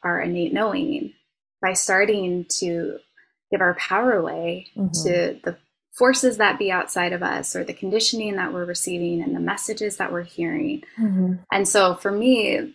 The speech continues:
Speaker 1: the process is starting to take your power back.
Speaker 2: Mm-hmm.
Speaker 1: And that does require relearning hunger cues, because a lot of times we are disconnected from the body and we have stopped eating according to hunger cues, and we need to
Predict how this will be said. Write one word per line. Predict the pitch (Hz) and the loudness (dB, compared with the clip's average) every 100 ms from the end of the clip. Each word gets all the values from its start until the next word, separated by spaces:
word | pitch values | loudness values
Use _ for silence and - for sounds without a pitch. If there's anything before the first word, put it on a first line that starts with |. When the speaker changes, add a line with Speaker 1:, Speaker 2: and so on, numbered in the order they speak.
| - | -6
Speaker 1:
the | 196 | -6
process | - 190 196 196 180 | 2 2 2 0 -2
is | 180 | -2
starting | 185 175 170 | -2 -2 -4
to | 165 | -6
take | - 156 | -8 -8
your | - | -8
power | - - - - | -4 -4 -4 -8
back. | - 190 - - - - | -4 0 0 -4 -12 -4
Speaker 2:
Mm-hmm. | 185 170 147 160 - | -2 -2 -4 -6 0
Speaker 1:
And | 202 202 | 2 4
that | 202 185 | 2 4
does | 247 320 220 | 4 6 4
require | 185 - - - - - - - _ _ - | 0 -2 -2 0 0 -2 -4 -8 _ _ -2
relearning | 202 202 196 190 190 | 2 4 4 0 -2
hunger | 170 175 165 | -2 0 0
cues, | 165 - 151 185 240 - - | -2 -4 -2 -2 -4 -8 -6
because | 196 208 196 | -2 0 2
a | |
lot | 190 185 | 2 2
of | 185 | 0
times | - 170 165 180 - | -2 0 0 -2 -2
we | 170 160 | -2 0
are | 160 160 | 0 -2
disconnected | 165 - 175 143 - 135 - | -4 -4 -2 -2 -2 -8 -6
from | - 156 | -4 -4
the | - | -2
body | - - - 175 | -4 -4 -2 0
and | 165 165 | 0 0
we | 151 - - _ _ _ _ _ - | -2 -2 -8 _ _ _ _ _ -6
have | - - | -2 0
stopped | - 165 156 - - - | 4 4 4 2 -2 -2
eating | 190 175 160 | -2 2 0
according | 160 160 156 165 | 0 -2 0 -2
to | 170 | -4
hunger | 233 220 208 | -4 0 0
cues, | 196 - 185 175 156 170 156 | -2 -4 -2 0 -2 -4 -4
and | 147 156 | -2 0
we | |
need | 165 165 165 | 0 0 -2
to | - 156 - | -6 -6 -6